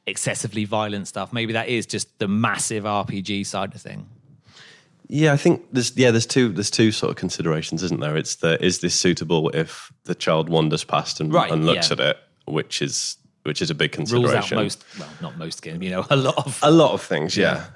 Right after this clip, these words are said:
Speaker 1: Yeah.
Speaker 2: Um, and then the other one is the, can you sort of put aside a block of time that's, you're gonna have to,
Speaker 1: Mm.
Speaker 2: to play it?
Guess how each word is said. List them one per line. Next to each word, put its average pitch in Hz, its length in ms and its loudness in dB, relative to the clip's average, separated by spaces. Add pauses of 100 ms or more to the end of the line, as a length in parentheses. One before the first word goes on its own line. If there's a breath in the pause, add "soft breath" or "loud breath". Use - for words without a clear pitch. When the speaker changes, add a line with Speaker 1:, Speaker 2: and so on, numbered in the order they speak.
Speaker 1:
Yeah. 90 280 4
Speaker 2:
Um, 87 220 -2 (140)
and 95 120 4
then 90 120 4
the 95 100 4
other 95 140 2
one 90 140 4
is 87 320 0
the, 87 380 0 (380)
can 87 220 -2
you 87 160 0
sort 85 220 -6
of 80 280 -6 (440)
put - 200 0
aside 92 420 2
a 87 60 -2
block 87 280 0
of 87 60 -2
time 80 360 2
that's, 82 240 -2
you're 82 160 -4
gonna 90 200 2
have 101 260 0
to, - 160 -2
Speaker 1:
Mm. 113 180 -6
Speaker 2:
to 87 100 -2
play 104 260 0
it? - 160 -2